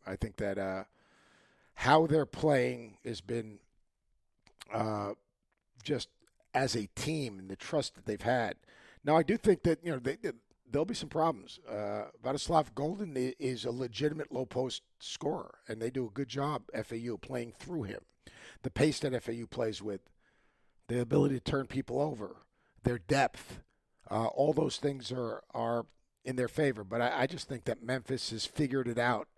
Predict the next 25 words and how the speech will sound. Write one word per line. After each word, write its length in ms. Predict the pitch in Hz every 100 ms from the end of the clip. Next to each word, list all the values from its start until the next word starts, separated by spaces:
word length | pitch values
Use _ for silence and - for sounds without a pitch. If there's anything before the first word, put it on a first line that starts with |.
| - 127
understanding 680 | 120 107 - 123 123 117 110
that 140 | 107
they 120 | 107
have 220 | 98 117
a 60 | 113
guy 280 | 113 113 113
that 180 | 110 -
they 120 | 107
can 160 | 95
play 300 | - 139 113
through 600 | 101 - 117 160 175 208 - _ _ _
in 200 | - 104
Williams 640 | 127 170 147 156 180 - - _ - -
and 120 | 101
a 60 |
guy 220 | 113 127 120
who 140 | 123
they 220 | 110 104
can 120 | - -
put 160 | -
the 80 | 120
ball 260 | 113 123 117
in 60 |
their 120 | 110
hands 640 | 95 120 117 110 - -